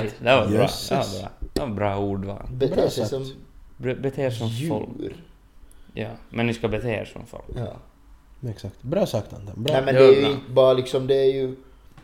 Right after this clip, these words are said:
Speaker 3: Okej, fine om ni gör det för er själva, men sen så när folk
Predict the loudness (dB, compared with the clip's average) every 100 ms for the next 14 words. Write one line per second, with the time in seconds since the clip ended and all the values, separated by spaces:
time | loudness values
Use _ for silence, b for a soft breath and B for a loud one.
0 | -20 -20 -20 -16 -10 -2 -2 -2 -2 -2
1 | -2 -4 -2 -4 -6 -10 0 6 6 6
2 | 4 6 6 4 4 4 2 0 -4 -4
3 | -6 -6 -8 -4 -2 -2